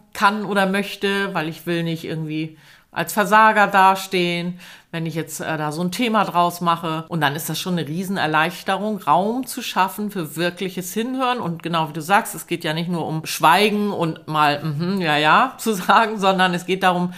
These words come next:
zu erfassen, was bedeutet das für denjenigen, wie viel Leidensdruck ist da, was ist genau, also, ähm,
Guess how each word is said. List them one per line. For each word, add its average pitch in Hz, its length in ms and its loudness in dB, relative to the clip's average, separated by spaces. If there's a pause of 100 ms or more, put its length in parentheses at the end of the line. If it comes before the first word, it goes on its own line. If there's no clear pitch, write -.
(160)
zu - 140 -4
erfassen, 180 500 0
was 135 140 -6
bedeutet 196 480 -4
das 135 140 -4
für 147 100 -8
denjenigen, 139 420 -8
wie 175 80 -2
viel 196 160 -4
Leidensdruck 190 640 -2
ist - 220 -12
da, - 160 -2 (260)
was 180 200 -2
ist - 160 -8
genau, 202 560 2 (320)
also, 180 220 0 (120)
ähm, 101 300 -10